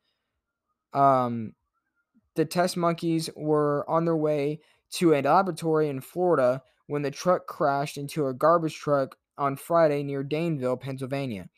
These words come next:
With the four of the primates escaping, the incident allowed four monkeys confirmed to be manquiques the chance to make a break for it as they managed to escape from their containers.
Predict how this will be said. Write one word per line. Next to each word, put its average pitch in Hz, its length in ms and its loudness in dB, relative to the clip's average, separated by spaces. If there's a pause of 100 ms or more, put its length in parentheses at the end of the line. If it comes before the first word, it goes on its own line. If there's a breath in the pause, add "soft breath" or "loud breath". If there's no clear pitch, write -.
(440 soft breath)
With 160 120 2
the 156 80 4
four 202 440 2
of 170 140 -2
the 156 100 0
primates 160 600 0
escaping, 147 720 -4
the 139 180 -6
incident 170 480 -4
allowed 139 440 0
four 202 360 2
monkeys 151 460 -2
confirmed 147 560 -6
to 151 80 -6
be 143 460 -2 (260)
manquiques 147 1080 -4 (460 soft breath)
the 147 160 -2
chance - 800 -4 (460)
to 156 160 -2
make 160 380 0
a 147 80 0
break 156 360 2
for 131 320 0
it 143 140 -2
as 135 220 0
they 143 200 0
managed 143 600 -4
to 151 120 -2
escape 151 500 -6 (100)
from 135 260 -4
their 131 120 -2
containers. 143 720 -6